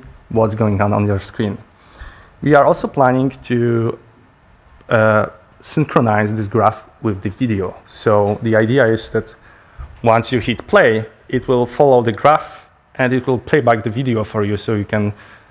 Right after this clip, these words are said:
see at every single time what's going on on the screen. So yeah, you don't have to guess what's happening. Yeah,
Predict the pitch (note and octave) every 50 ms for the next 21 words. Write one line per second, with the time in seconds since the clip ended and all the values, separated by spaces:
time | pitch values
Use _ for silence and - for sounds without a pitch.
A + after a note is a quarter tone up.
0 | _ _ _ - - - - C3 B2 B2 A#2+ - - - _ _ _ _ _ _
1 | _ _ _ - - A#2 A2+ - - - - - C#3 C#3+ E3 E3+ - - - C3
2 | A#2+ A#2 A#2 - - - - A2+ G#2 G#2 G#2 G#2 - _ - C#3+ C#3+ D3+ C3+ A2
3 | A2+ A2+ A2+ A2 G2+ G#2+ G#2 G2+ G#2 G#2 G#2 A2 - - - C#3 B2+ G2 G2+ -
4 | - _ - _ _ _ - - - A2 G#2 G#2+ A2 G#2+ G#2+ - - - - A#2
5 | G2+ G2+ G#2 - - - _ _ _ - - - C3 A2+ G#2+ G#2+ G#2 A2+ A#2 -
6 | - - A2+ G2+ G2+ - - - - - - - - - - - - - _ _
7 | _ _ _ _ _ _ _ _ - A2+ G#2+ - C3 G#2+ G2 - - - - -
8 | - - B2 B2 A2+ - - - A#2 - - G2+ G2 - - - - - - _
9 | _ _ _ _ _ _ _ - - - - - - - _ _ _ _ - -
10 | - - - - _ _ - - - - - _ _ _ _ _ _ _ _ _
11 | _ _ _ - C#3 F3+ F#3